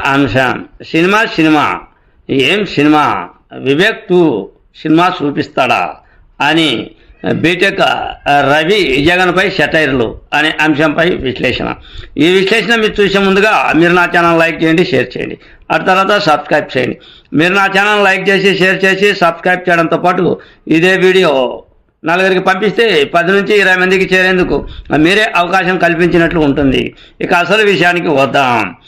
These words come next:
పులివెందుల రాజకీయం అది అసెంబ్లీ వరకు చర్చ జరుగుతున్న విషయం అందరికీ తెలిసిందే. అసెంబ్లీలో కూడా ఈ చర్చ ఎందుకు వస్తూ ఉంది, మీడియా వద్ద కూడా ఎందుకు చర్చ వస్తూ ఉంది అంటే అరవై రోజుల తతంగం,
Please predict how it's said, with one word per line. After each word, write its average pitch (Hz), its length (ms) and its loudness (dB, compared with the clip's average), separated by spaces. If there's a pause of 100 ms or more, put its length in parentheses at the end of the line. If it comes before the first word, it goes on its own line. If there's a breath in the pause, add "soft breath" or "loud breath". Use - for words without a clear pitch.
(200 soft breath)
పులివెందుల 220 380 2 (420)
రాజకీయం 147 640 0 (540 soft breath)
అది 160 340 0 (560 soft breath)
అసెంబ్లీ 226 400 0
వరకు 220 340 2 (360)
చర్చ 180 160 -2 (100)
జరుగుతున్న 170 420 2
విషయం 165 460 0 (100)
అందరికీ 156 420 0
తెలిసిందే. 135 560 2 (680 loud breath)
అసెంబ్లీలో 240 540 0
కూడా 220 200 2
ఈ 220 100 0 (120)
చర్చ 208 200 -2 (380)
ఎందుకు 180 340 2
వస్తూ 180 300 0
ఉంది, 160 520 2 (440 loud breath)
మీడియా 226 340 2 (340)
వద్ద 196 140 2
కూడా 220 300 2
ఎందుకు 196 340 0
చర్చ 175 340 0 (140)
వస్తూ 156 260 0
ఉంది 170 320 2
అంటే 175 240 0 (540 loud breath)
అరవై 185 320 2
రోజుల 214 280 2 (420)
తతంగం, 156 500 2